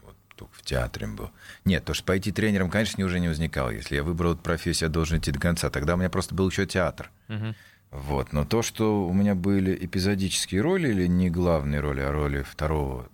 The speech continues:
Speaker 1: плана, то, конечно, меня это возмущало внутри. Как так? Ну почему же? Есть же, ну, есть же, ну почему же не попробовать-то?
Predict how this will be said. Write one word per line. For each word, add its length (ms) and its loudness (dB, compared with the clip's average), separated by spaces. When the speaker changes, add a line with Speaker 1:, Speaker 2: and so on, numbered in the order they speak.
Speaker 1:
плана, 420 -4
то, 120 -4
конечно, 320 0
меня 200 4
это 220 -4
возмущало 640 0
внутри. 360 -12
Как 260 -4
так? 240 -4
Ну 100 -8
почему 400 -2
же? 160 -2
Есть 220 0
же, 160 -6
ну, 100 2
есть 380 -2
же, 80 -6
ну 100 -2
почему 320 -2
же 100 0
не 60 2
попробовать-то? 720 -4